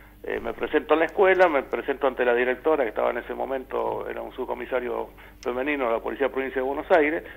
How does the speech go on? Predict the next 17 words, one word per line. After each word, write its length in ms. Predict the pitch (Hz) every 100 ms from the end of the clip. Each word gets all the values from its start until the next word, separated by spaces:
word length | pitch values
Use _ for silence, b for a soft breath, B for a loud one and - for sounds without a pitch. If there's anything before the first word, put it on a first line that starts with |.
| B B B B
y 140 | - 139
cuando 340 | - 160 165
le 120 | 170 170
pido 260 | 196 190
el 100 | 185
programa 640 | 185 180 185 196 196 180 151
de 180 | 147 -
capacitación, 1300 | 147 151 139 165 - 165 190 196 220 160 107 110 113
no 120 | 123
tenían 280 | 131 147 190
nada. 460 | 202 110 104 B B B B B -
Eh, 120 | - 50
me 100 | 120
dice, 160 | - 147
"No, 140 | 220
no, 100 | 214
no, 680 | 208 196 151 131 123 120 117